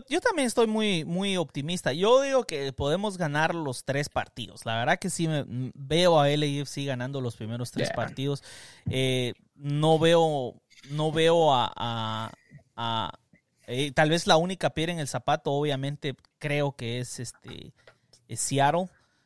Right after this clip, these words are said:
Speaker 1: Me
Speaker 2: Ujú.
Speaker 1: viene de visita, esperemos no, no nos represente mayor problema. Y por otro lado, este, el,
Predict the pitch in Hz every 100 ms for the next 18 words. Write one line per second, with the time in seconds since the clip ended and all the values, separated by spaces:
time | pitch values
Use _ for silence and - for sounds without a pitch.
0 | _ _ 104 101 95 92 135 139 135 127
1 | 120 143 - 156 - 127 135 131 131 127
2 | 123 120 123 131 131 127 117 117 131 123
3 | 135 113 123 127 131 120 135 175 - -
4 | - - - 160 160 151 160 160 196 220
5 | 208 220 240 240 226 - 147 147 - 151
6 | 147 143 139 139 131 _ _ _ _ -
7 | - - 165